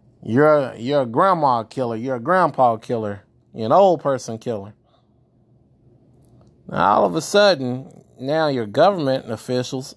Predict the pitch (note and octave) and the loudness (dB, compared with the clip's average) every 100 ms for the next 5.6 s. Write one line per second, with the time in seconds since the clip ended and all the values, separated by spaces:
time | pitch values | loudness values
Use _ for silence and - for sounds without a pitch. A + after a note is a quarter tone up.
0 | - - D3+ F#3+ A2 G2+ A2+ G#2+ G#2 G#2 | -16 -4 0 2 0 0 -4 -6 -6 -6
1 | G#2+ A#2 C#3 - _ _ _ _ A#2 A2+ | -6 -6 -8 -14 _ _ _ _ -4 2
2 | F#3+ D4+ E3 C#3+ D3+ C#3+ C3+ C#3 D3 D3 | 2 2 -2 0 0 2 2 2 4 4
3 | D3+ D#3 G#3+ A#3+ F#3 A2+ A#2 B2+ - - | 2 0 0 0 0 0 0 0 -4 -16
4 | _ _ _ _ - A#2 C3+ C3 C#3 C3+ | _ _ _ _ -10 0 2 2 0 0
5 | C3+ B2 - A#3 A3+ | 0 -2 -8 -2 0